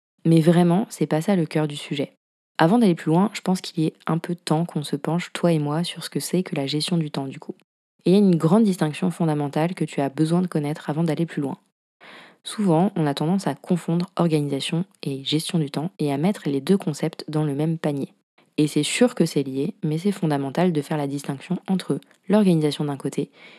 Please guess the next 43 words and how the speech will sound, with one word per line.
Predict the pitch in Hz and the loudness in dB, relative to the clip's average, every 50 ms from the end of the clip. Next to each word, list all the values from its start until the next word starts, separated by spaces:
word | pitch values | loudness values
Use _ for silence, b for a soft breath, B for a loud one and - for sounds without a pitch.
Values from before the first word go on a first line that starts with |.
| B B B | B B B
et | - 214 | 4 4
la | 196 170 147 | 6 6 4
gestion | 139 147 143 147 - - 165 | 2 0 -4 -4 -2 -2 -2
du | 156 147 - | -2 -2 -4
temps | - 151 156 - - | -4 -6 -6 -8 -10
de | 156 147 151 | -4 -4 -4
l'autre. | 143 143 - - - - - _ _ _ _ _ _ B B B B B B B B | -4 -4 -8 -10 -18 -20 -20 _ _ _ _ _ _ B B B B B B B B
La | - 156 151 | 2 2 6
vérité, | 151 165 165 170 - 254 247 | 6 6 6 6 4 2 2
c'est | - 190 | 2 0
que | - 151 | 0 0
tu | 151 - - | -4 -4 -4
peux | - 196 | 0 0
être | 196 185 | 0 2
quelqu'un | - 160 143 - 170 175 | 0 -2 0 2 0 0
de | 165 151 | 2 0
très | 143 - - - 190 185 170 170 | -2 -4 -4 0 2 2 2 2
organisé, | 160 156 156 151 151 147 143 143 151 185 _ - | 0 0 0 0 -2 -2 -2 -2 -4 -4 _ -2
mais | 160 151 147 | 0 0 0
avoir | 139 143 147 185 190 | 0 0 2 2 2
une | 170 147 143 | 2 0 -2
gestion | 139 151 160 - - 190 | -4 -6 -6 -2 0 0
du | 170 151 | 0 0
temps | - - 147 165 - _ _ - | -2 -6 -6 -6 -6 _ _ -4
catastrophique. | - 170 165 175 175 - - - 156 - - - - - - _ _ _ _ _ _ _ - | -4 -2 0 0 -2 -4 -4 -8 -8 -8 -8 -12 -12 -14 -20 _ _ _ _ _ _ _ -6
Je | - | 0
vais | 151 156 | 0 2
te | 143 | 2
donner | 160 175 196 | 2 2 4
un | 196 180 160 | 2 2 2
exemple. | 151 147 139 - 175 - - _ _ _ _ _ B B B B B B B B B B - | 0 -2 -4 -6 -8 -10 -14 _ _ _ _ _ B B B B B B B B B B 0
Il | 151 | 2
y | |
a | 147 | 2
quelques | 143 - 240 233 - 220 175 | 4 4 2 4 6 4 6
années, | 160 147 143 151 196 - _ - | 6 4 2 0 -2 -4 _ -6
j'étais | 180 147 160 160 - 185 202 196 | 0 0 0 2 4 2 2 2
exactement | 185 165 147 147 175 190 - - 165 156 165 175 | 0 0 0 0 0 -2 0 -2 -2 -2 0 0
dans | 165 151 | -2 -2
cette | - 147 143 | -4 -6 -6
situation. | - - 170 - - 156 156 156 - 170 190 _ _ _ _ - | -4 -6 -6 -4 -2 -2 -4 -4 -6 -8 -10 _ _ _ _ -4
J'étais | - - 160 - - - - | 0 0 0 2 2 0 2
organisée, | 175 160 151 151 143 143 139 135 139 165 - | 2 0 0 0 0 -2 -2 -4 -6 -6 -8